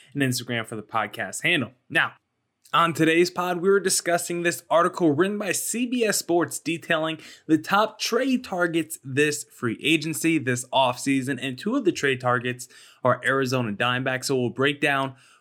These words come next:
where those two fall on this guy's trade target list and why those two players of the Arizona Diamondbacks should not be traded, to why we're shutting down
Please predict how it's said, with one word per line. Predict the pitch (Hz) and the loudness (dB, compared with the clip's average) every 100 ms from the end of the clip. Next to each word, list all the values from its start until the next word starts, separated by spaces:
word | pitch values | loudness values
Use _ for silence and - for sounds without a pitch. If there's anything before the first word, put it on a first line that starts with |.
| - | 2
where | 143 185 | 4 4
those | 202 180 180 | 2 0 0
two | - 156 | 2 2
fall | 151 - 139 139 135 | 2 2 2 0 -2
on | 127 123 | -2 -2
this | 113 | -2
guy's | - 117 110 - | -2 0 -2 -6
trade | - 127 120 | -4 -4 -2
target | 127 120 104 87 | -4 -4 -4 -6
list | 120 147 147 - | -2 0 -2 -2
and | 180 160 127 | 2 4 4
why | 160 160 185 185 185 - _ - | 4 4 2 0 -4 -20 _ -6
those | 123 165 208 220 - | 2 6 6 4 2
two | 190 180 | 0 2
players | 160 143 135 127 | 2 4 2 -2
of | - 139 123 | -4 -4 0
the | 123 117 | 0 0
Arizona | 131 127 120 123 120 | 0 0 0 0 0
Diamondbacks | 123 131 127 139 - - | 2 2 0 -2 -4 0
should | - - 220 190 | 2 6 6 6
not | 170 170 170 127 | 2 2 0 2
be | 165 147 | 0 2
traded, | 156 147 147 | 2 2 2
to | 131 | 2
why | 143 156 | 4 4
we're | 151 170 | 4 2
shutting | - - 185 185 170 | 2 4 4 2 0
down | 143 143 135 | 0 0 -2